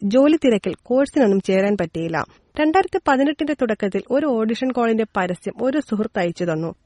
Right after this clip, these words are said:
ഒരു നിമിത്തം പോലെ അതേ പരസ്യം തന്നെ എട്ട് പത്ത് പേർ വീണ്ടും അയച്ചു തന്നു. ഒന്ന് ശ്രമിച്ചു നോക്കാമെന്ന് തീരുമാനിച്ചു. ഓഡിഷൻ എന്താണെന്ന് മനസ്സിലാക്കാമല്ലോ.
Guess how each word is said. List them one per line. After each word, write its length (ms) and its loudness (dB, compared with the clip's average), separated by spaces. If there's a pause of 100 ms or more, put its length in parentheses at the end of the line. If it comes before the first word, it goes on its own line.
(440)
ഒരു 100 4
നിമിത്തം 440 4
പോലെ 280 2
അതേ 200 0
പരസ്യം 400 0
തന്നെ 220 0
എട്ട് 300 -4
പത്ത് 240 -2
പേർ 200 0
വീണ്ടും 360 0
അയച്ചു 260 -2
തന്നു. 260 -6 (380)
ഒന്ന് 180 4
ശ്രമിച്ചു 400 2
നോക്കാമെന്ന് 540 2
തീരുമാനിച്ചു. 600 -4 (220)
ഓഡിഷൻ 440 0
എന്താണെന്ന് 480 2
മനസ്സിലാക്കാമല്ലോ. 840 -2